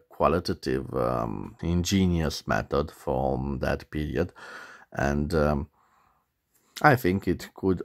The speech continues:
only be done by Omas at that time. I leave you with the beautiful, beautiful stand. I'm, uh, very proud of it. And, uh, stay tuned because I will do a review.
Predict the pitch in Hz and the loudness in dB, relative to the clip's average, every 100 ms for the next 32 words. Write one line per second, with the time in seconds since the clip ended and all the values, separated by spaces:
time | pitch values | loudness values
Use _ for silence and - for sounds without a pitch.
0 | - 92 95 95 92 92 98 90 85 85 | -2 2 2 2 2 0 0 -2 2 4
1 | 85 87 82 82 82 87 - - _ 80 | 4 2 2 4 2 -4 -12 -20 _ 0
2 | 73 - - - - _ - 78 - 78 | 0 -4 -6 -12 -14 _ -12 -10 -6 -4
3 | 73 - - - - _ - 52 - _ | -4 -4 -14 -16 -20 _ -2 -2 -8 _
4 | _ _ _ _ _ 87 87 92 95 95 | _ _ _ _ _ 2 4 2 2 2
5 | 92 87 101 87 90 90 101 95 92 90 | 4 2 0 0 0 2 2 2 0 -2
6 | 87 90 - - 82 - - 135 160 185 | 0 -2 -4 -4 -6 -2 2 2 2 0
7 | - _ _ _ - - _ _ - 87 | -4 _ _ _ -20 -20 _ _ 0 2
8 | 85 87 82 82 82 92 90 82 - 85 | 4 2 0 0 2 2 2 0 2 6
9 | 67 73 117 123 - - 113 120 143 - | 6 6 2 -4 -8 -6 -4 -2 -4 -6
10 | - _ _ _ _ _ _ _ _ _ | -18 _ _ _ _ _ _ _ _ _
11 | _ _ _ _ _ _ _ 95 98 101 | _ _ _ _ _ _ _ 2 2 4
12 | 98 104 98 95 92 87 123 123 - 131 | 2 2 4 4 2 2 2 2 2 2
13 | 160 117 101 107 104 107 107 95 95 101 | 4 2 2 2 4 4 4 2 -2 0
14 | 117 131 104 98 95 95 95 95 95 135 | 2 4 2 0 0 -2 0 2 4 2